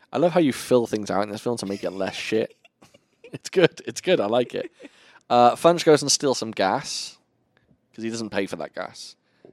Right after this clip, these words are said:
After, after Gabe Law kicks down the light pole or,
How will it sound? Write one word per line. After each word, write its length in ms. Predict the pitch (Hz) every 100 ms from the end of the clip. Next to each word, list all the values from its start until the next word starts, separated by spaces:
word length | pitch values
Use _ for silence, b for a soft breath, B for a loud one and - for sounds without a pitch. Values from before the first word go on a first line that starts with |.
| _ _ -
After, 560 | - - 95 92 92 -
after 240 | 107 - 98
Gabe 320 | 101 98 98
Law 160 | 95
kicks 280 | 90 - -
down 280 | - 90 92
the 60 | 87
light 260 | 92 95
pole 340 | - 90 87 92
or, 280 | - 95 -